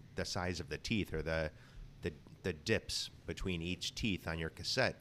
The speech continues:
could change. And I don't think it's, 'cause I've been following a lot of this stuff when people are mixing and matching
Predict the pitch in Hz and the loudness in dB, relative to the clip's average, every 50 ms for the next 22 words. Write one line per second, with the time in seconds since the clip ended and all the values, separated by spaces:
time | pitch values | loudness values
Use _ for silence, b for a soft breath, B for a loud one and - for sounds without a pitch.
0 | - - - 98 80 - - 98 87 82 82 82 82 78 - - b b b b | -10 -2 -2 -2 0 2 2 2 4 4 2 0 -2 -4 -6 -8 b b b b
1 | b b b b - 107 104 104 107 107 107 101 - - - 117 175 190 160 - | b b b b 2 4 4 6 6 4 4 2 0 2 4 6 6 6 4 4
2 | - 139 117 98 92 - - - - - - - - - - - - - b b | 4 6 6 6 4 4 -2 -4 -6 -12 -16 -16 -16 -18 -18 -18 -18 -18 b b
3 | b b b - - - - - - - 113 92 113 107 117 117 110 104 - - | b b b -18 -18 -18 -18 -10 -2 -2 4 6 8 8 8 8 6 4 0 4
4 | - 117 117 113 104 98 92 95 95 95 92 87 87 - - - 92 - - 92 | 6 6 8 8 8 8 8 8 6 6 6 4 4 2 4 4 2 4 4 0
5 | 87 - - 101 - 92 90 90 98 95 - - 92 85 85 82 80 85 - - | 0 0 0 4 4 4 4 4 2 2 2 2 2 2 2 0 0 0 0 0
6 | - 90 87 85 85 80 | -2 0 0 -2 -2 -4